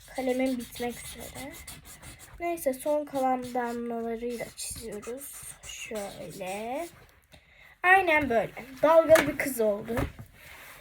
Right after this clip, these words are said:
En iyi resmimde kusura bakmayın iyi çizemiyorum. Size de çizmeyi öğretmeye çalışıyorum ama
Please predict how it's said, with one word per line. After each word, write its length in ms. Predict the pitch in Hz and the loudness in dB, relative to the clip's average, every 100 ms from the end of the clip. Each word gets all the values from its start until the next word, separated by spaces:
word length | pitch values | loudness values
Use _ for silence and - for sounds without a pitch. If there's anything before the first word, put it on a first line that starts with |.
| - - - - | -20 -20 0 6
En 160 | 320 | 8
iyi 200 | 370 392 | 8 8
resmimde 720 | 370 359 349 370 349 370 370 370 - | 6 4 -2 -2 2 2 0 -4 -12
kusura 300 | - 311 302 | -4 6 8
bakmayın 360 | 320 311 311 294 | 8 4 0 0
iyi 160 | 269 | -4
çizemiyorum. 800 | - 254 262 320 320 302 302 349 - _ _ - | -4 4 8 8 6 4 2 0 -16 _ _ -8
Size 160 | 277 | 4
de 140 | 302 302 | 4 4
çizmeyi 560 | 277 262 277 294 - - | -2 0 4 4 2 0
öğretmeye 640 | 233 240 247 262 262 285 | 0 0 -2 -2 -2 0
çalışıyorum 680 | 302 294 285 302 285 285 294 | 2 0 0 -4 -4 -4 -6
ama 300 | 302 269 | -2 0